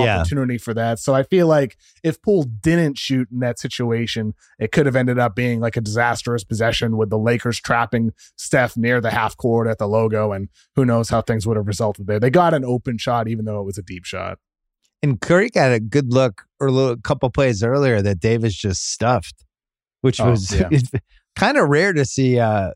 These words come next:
Speaker 1: Steph just get stuffed on one of those floaters. So you, I, you see that a handful of times. We didn't talk about Davis enough. I went to game four in person, and Davis sucked and was a step slow. And it was, like, the classic,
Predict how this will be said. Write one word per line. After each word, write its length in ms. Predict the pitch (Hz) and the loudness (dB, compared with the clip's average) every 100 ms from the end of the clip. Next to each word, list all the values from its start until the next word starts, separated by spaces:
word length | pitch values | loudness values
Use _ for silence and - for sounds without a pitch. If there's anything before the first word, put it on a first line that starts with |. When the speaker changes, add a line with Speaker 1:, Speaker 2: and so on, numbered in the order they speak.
| - | -10
Speaker 1:
Steph 340 | - - 151 | -4 0 0
just 260 | - 143 - | 2 -2 0
get 220 | 131 104 | 0 -2
stuffed 440 | - - 127 151 135 | -4 0 0 0 -2
on 120 | 110 | 0
one 120 | 110 | 0
of 80 | 104 | 0
those 200 | 101 92 | 0 -2
floaters. 560 | - 107 135 127 69 95 | -4 0 2 0 -2 -2
So 60 | |
you, 320 | 117 113 131 123 | 0 0 -2 -2
I, 140 | 117 131 - _ 127 | -2 -2 -6 _ -10
you 80 | |
see 160 | 120 143 | -6 0
that 160 | 131 107 | 2 2
a 20 | |
handful 320 | 120 113 110 | 0 0 -2
of 60 | - | -2
times. 280 | 117 95 - _ - | -2 -2 -8 _ 0
We 80 | 175 | 4
didn't 140 | 196 | 4
talk 180 | 185 165 | 4 0
about 240 | 147 135 98 | 2 0 2
Davis 400 | 120 117 107 - | 0 0 -2 -4
enough. 320 | 101 92 - _ _ _ _ _ - | -4 -4 -6 _ _ _ _ _ -4
I 100 | 139 | 0
went 240 | 165 190 - | 2 0 2
to 420 | 160 147 135 120 | 2 2 2 0
game 280 | 104 139 139 | 0 0 0
four 460 | - 123 107 104 107 _ _ _ _ _ _ | 0 0 2 0 -2 _ _ _ _ _ _
in 140 | 151 139 | 0 4
person, 420 | 151 139 123 123 | 4 4 2 0
and 120 | 113 113 | 0 2
Davis 360 | 123 107 101 | 2 2 -2
sucked 600 | - - 123 85 - - _ - | -4 -2 0 -2 -4 -20 _ -2
and 360 | 117 107 107 | 0 2 2
was 160 | 107 98 | 0 0
a 80 | 104 | -2
step 320 | - 123 117 | 0 0 0
slow. 600 | - 110 107 104 98 98 | -2 0 2 2 2 0
And 260 | - 107 101 | -2 0 2
it 40 | |
was, 220 | 104 104 113 | 2 0 0
like, 180 | 104 | 0
the 100 | - | 0
classic, 760 | 107 120 107 101 - 107 82 | -2 0 2 2 0 -2 -2